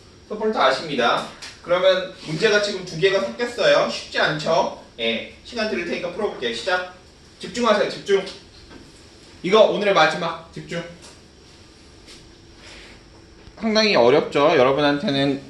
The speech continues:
아직은 되게 어려운 수준이네요. 칠판.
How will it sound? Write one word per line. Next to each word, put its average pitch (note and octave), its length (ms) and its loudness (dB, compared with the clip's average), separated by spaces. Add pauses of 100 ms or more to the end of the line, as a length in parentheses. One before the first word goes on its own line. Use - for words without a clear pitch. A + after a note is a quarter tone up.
(640)
아직은 D3+ 420 2
되게 C3 180 -2
어려운 D3+ 380 2
수준이네요. D#3 800 -2 (3000)
칠판. - 500 -4